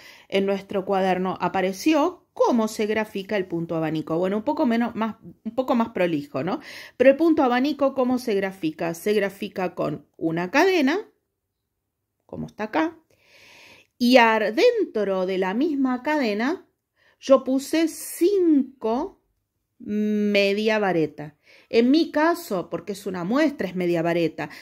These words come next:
También el punto abanico se puede hacer con cinco varetas simple, o cuatro, o tres, o dos. Va a depender de la lana que ustedes estén utilizando y de para qué lo estén utilizando.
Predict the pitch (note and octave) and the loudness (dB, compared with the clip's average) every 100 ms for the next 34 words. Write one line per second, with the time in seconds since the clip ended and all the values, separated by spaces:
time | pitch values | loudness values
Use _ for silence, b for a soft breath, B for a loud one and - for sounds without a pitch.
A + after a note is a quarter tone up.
0 | B - E3+ F#3 A#3+ A#3+ A3+ A3+ A3 A3+ | B -4 -2 2 2 2 2 0 0 2
1 | G#3+ G#3+ G#3+ A#3 A3+ F3 G3 G3+ G#3+ A#3+ | 2 0 -2 -4 -2 -2 0 0 2 0
2 | A#3 G#3 G#3+ - F#3 G3+ A#3+ B B _ | -2 -2 -2 -2 -2 -2 -4 B B _
3 | - - A3 A3 A3+ B3+ G3 F#3 F#3+ F#3+ | -8 -2 0 0 2 2 2 2 0 -4
4 | F#3 - C#4 C4 A3+ - F#3 A3+ - F3+ | -8 -6 0 2 2 2 0 0 -2 -4
5 | F3 B3+ D4 C4 A3 A3 - F3 F3 A#3+ | 0 2 2 0 -4 -4 -4 -8 -4 2
6 | A#3 G#3+ G#3+ - F#3 F#3 A3 G3 G3 B | 2 2 -4 -14 -8 -2 0 0 -2 B
7 | B B F#3+ F4 D4+ G#3+ G#3 F#3+ G3+ A#3+ | B B 2 4 4 2 0 -4 -2 0
8 | C#4+ F4+ - _ - F#3+ G#3+ D#3 - _ | 0 -2 -10 _ -16 4 4 4 -4 _
9 | G3+ G#3+ G3+ A3+ F4+ G#4+ D#4+ A#3+ A3+ B3+ | 0 2 4 4 2 0 -2 -6 -6 -4
10 | A#3 A3+ - _ - F#3 - G#3+ G#3 F#3 | -2 -4 -8 _ -18 -12 -6 -4 -2 -2
11 | F#3 F#3 A3+ A#3+ C4 D4+ B B B - | -2 -2 0 2 2 0 B B B -2
12 | A#3 A3+ A3+ G#3+ G#3 G#3 - - F4+ G3+ | 4 4 4 2 2 -2 -6 -2 0 2
13 | F3 E3+ - E3 D#3+ E3 D#3+ D#3+ - C#3 | 0 -4 -8 -8 -6 -8 -8 -10 -8 -8
14 | C3+ C#3+ | -8 -10